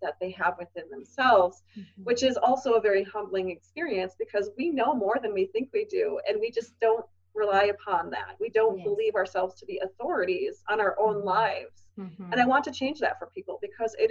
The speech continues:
Speaker 1: is true. You are more powerful than any product or anything
Speaker 2: Mm-hmm.
Speaker 1: out there,
Speaker 2: Yes.
Speaker 1: as long as you start with a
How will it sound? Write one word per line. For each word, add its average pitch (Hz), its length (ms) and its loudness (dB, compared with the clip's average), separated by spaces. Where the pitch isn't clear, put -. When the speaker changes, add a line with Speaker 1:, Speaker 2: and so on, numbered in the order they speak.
Speaker 1:
is - 80 0
true. - 320 -6
You 185 100 0
are 185 100 2
more 185 340 -4
powerful 196 560 0
than 180 140 -6
any 202 260 -2
product 202 520 -2
or 180 280 -4
anything 202 640 -2
Speaker 2:
Mm-hmm. - 200 -6
Speaker 1:
out 269 220 -6
there, 175 280 -2
Speaker 2:
Yes. 180 120 -4
Speaker 1:
as 247 60 2
long 262 180 8
as 262 80 2
you 262 80 -2
start - 260 2
with 440 140 -4
a 415 40 -2